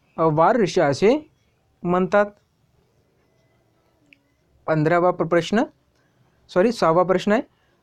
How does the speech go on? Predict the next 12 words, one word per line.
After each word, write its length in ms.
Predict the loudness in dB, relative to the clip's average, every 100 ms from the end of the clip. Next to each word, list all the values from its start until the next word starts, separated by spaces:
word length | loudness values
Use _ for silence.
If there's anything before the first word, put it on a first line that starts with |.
| _ 0
पंधरा 320 | 2 4 4
डिग्री 360 | 2 0 0
आंतरराष्ट्रीय 760 | 0 0 2 2 0 0 0 2
रेखावृत्तातील 1000 | 2 0 -2 0 -2 -2 -2 0 0 0
स्थानिक 600 | -4 -2 0 2 0 0
वेळेत 340 | 2 4 2 2
रिकामी 400 | 0 0 0 2
जागा 260 | 2 2
इतका 320 | 0 0 -2 0
फरक 460 | 0 0 0 -2
असतो. 400 | -6 -2 -4 -4 -4
बघा, 260 | 0 0